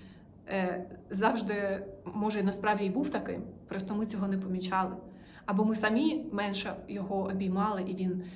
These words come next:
е, себе теж так поводив, або ще якось, або він реально ніби як змінюється, е, зовсім інша людина <laughs> стає, коли ми самі собі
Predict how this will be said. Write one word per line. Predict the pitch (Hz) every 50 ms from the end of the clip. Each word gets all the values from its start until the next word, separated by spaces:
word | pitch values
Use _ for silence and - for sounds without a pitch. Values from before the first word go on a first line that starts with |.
| - - -
е, | 190 180 170 180
себе | - - 196 185 190 185
теж | 185 180 180 -
так | - - 175 -
поводив, | - 190 190 190 185 175 185 -
або | 190 185 190 202
ще | 185 - 262 269
якось, | 285 247 190 185 185 180 180 - -
або | - 185 185 208 208
він | 196 202 196 190
реально | 196 196 208 220 208 202 196
ніби | 190 190 190 190 202 208 214 196 190 208
як | 196 190 185
змінюється, | - 190 196 262 294 269 220 196 185 190 190 - - - - - - - - - - - - - - - - - - - - - - 196
е, | 196 180 180 185
зовсім | 185 190 214 - - 208 202
інша | 220 202 185 - 190
людина | 190 190 185 277 320 - 190 185 - -
<laughs> | - 220
стає, | - - - - 185 180 190 175 170 - - - - - - - -
коли | - 220 214 226 226 220 208 196
ми | 202 220 240
самі | 226 240 233 220 220 214 202
собі | 190 - - 180 175 196 240 311 370 -